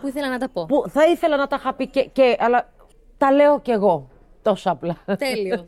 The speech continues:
Speaker 2: <laughs>
Speaker 1: Μου έχουν προτείνει τραγούδια που τα συχάθηκα από το πρώτο άκουσμα.
Speaker 2: Ναι. Το να συχαίνεσαι και να μισείς είναι πολύ έντονες λέξεις.
Speaker 1: Μμμ.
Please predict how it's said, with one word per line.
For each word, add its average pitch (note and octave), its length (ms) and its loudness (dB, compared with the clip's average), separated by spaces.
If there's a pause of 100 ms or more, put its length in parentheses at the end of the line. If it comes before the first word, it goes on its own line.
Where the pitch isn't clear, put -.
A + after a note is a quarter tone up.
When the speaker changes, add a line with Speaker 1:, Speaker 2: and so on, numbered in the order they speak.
Speaker 2:
<laughs> - 160 -8
Speaker 1:
Μου A#3 120 -2
έχουν F#4+ 240 2
προτείνει D4+ 360 0
τραγούδια A3+ 680 -4
που D#4 120 -10
τα A#3+ 120 -8
συχάθηκα C4 600 -6
από - 80 -12
το B3+ 80 -6
πρώτο D4+ 280 -6
άκουσμα. F3 520 -8 (220)
Speaker 2:
Ναι. D3+ 440 0 (420)
Το G3+ 140 4
να F#3+ 120 2
συχαίνεσαι C4 600 -2
και G#3 120 -4
να F#3 100 -2
μισείς F3+ 380 -4
είναι B3+ 140 -2
πολύ A#3+ 340 0
έντονες C#3+ 400 0
λέξεις. C3+ 760 -8
Speaker 1:
Μμμ. D3 80 -14